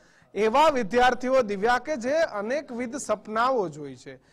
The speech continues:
એમને સરકારમાં ક્યાંક ક્લર્ક બનવું છે, ક્યાંક તલાટી કમ મંત્રી બનવું છે,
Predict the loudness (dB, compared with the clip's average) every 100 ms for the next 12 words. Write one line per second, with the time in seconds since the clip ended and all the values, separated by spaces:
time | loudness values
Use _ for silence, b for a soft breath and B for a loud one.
0 | b b -2 0 2 0 0 2 2 2
1 | 2 0 0 -2 -4 -4 -2 -2 -2 -6
2 | -4 -6 -2 0 0 -4 -6 -4 -2 -4
3 | -6 -8 -6 -6 -8 -10 -8 -8 -8 -6
4 | -2